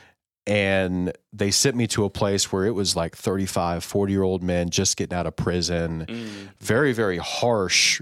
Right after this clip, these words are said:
Speaker 1: um, guys, and which I don't know why they sent, like, that was their advice, was to send me, send me there. My mom, um, you know, brought me, and she was like, "Okay." And, you know, she was kinda a little, you know, but again,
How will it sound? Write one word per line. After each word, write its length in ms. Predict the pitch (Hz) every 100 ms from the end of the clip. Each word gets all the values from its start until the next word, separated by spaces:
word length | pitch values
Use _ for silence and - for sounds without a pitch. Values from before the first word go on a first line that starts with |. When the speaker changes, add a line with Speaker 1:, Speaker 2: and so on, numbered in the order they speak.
| -
Speaker 1:
um, 480 | 101 92 87 85 80
guys, 400 | 101 98 127 110
and 180 | 90 85 - - - _ -
which 440 | 101 90 - - _ _ _ _ _ _ _ -
I 100 | 120
don't 100 | 156
know 100 | 160
why 240 | 127 127 131
they 480 | 127 120 113 107 - _ _ _ _ _ _ _ _ -
sent, 420 | 113 - 165 101
like, 160 | 104 101
that 140 | 113
was 100 | 123
their 180 | 120 110
advice, 380 | 98 107 107 -
was 140 | 95
to 80 | 87
send 320 | - 117 117
me, 120 | 98 -
send 200 | - 127
me 80 | 92
there. 220 | 85 82
My 160 | 85 82
mom, 480 | 90 101 104 101 - - - - -
um, 580 | 98 92 90 85 73 - -
you 60 | 95
know, 100 | 85
brought 300 | 98 95 92
me, 80 | 95
and 60 |
she 100 | -
was 120 | 95
like, 160 | 95 98
"Okay." 400 | 160 - 131 123
And, 100 | 110
you 80 | 110
know, 120 | 101
she 160 | - 165
was 120 | 151
kinda 200 | - 120
a 20 |
little, 340 | 110 110 107 -
you 80 | 123
know, 180 | 107 104
but 340 | 101 98 82
again, 380 | 101 107 107 98